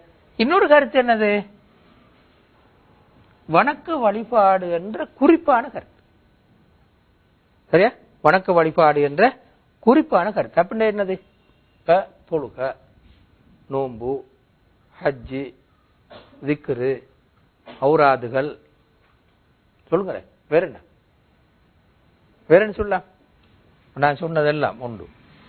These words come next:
உண்டு என்னது? தொழுகை, நோன்பு,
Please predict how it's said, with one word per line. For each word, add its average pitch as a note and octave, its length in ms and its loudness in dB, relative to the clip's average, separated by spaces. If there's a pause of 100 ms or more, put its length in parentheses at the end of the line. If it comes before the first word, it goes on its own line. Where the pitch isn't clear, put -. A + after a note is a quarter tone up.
(640)
உண்டு D3 260 -4
என்னது? C3 480 -6 (360)
தொழுகை, B2+ 360 -10 (1700)
நோன்பு, B2+ 540 -8